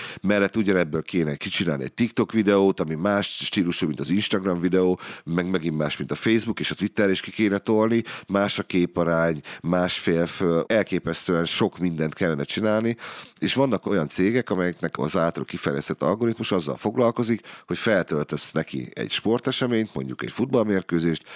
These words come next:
és megmondod, hogy én, nekem szükségem van egy kettő perces összefoglalóra a német nemzetiségű játékosokról, akik ballábbal hat méterre rúgták a kapu mellé a fizét, mert úgy emlékszel, hogy ebből sok volt.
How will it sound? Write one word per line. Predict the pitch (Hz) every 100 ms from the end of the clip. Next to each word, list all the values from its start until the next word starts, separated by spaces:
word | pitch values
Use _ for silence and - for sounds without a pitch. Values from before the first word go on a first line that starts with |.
| -
és | 73
megmondod, | 92 101 76 69 82 85 - - - -
hogy | 67
én, | 73 110
nekem | 87 - 71
szükségem | - 120 - 76 65 64 71
van | 101 92
egy | 80
kettő | - 98 - 78
perces | - 67 - -
összefoglalóra | - 113 117 - 98 87 80 76 73 67 - - - -
a | 71 69 65 - - -
német | 80 107 131 90
nemzetiségű | 87 90 92 85 78 80 71 67
játékosokról, | 80 95 - 113 110 120 107 117 110 101 - -
akik | - 76 71
ballábbal | 90 101 123 120 117 113 104 98 - -
hat | - 123 -
méterre | 85 76 80 73
rúgták | 73 78 71 71
a |
kapu | - 73 71
mellé | 76 73 71
a | 65
fizét, | - - 101 107 - - -
mert | 104 101
úgy | - 175
emlékszel, | 120 120 123 113
hogy | 104
ebből | 90 95
sok | - 98 -
volt. | 67 67 58 -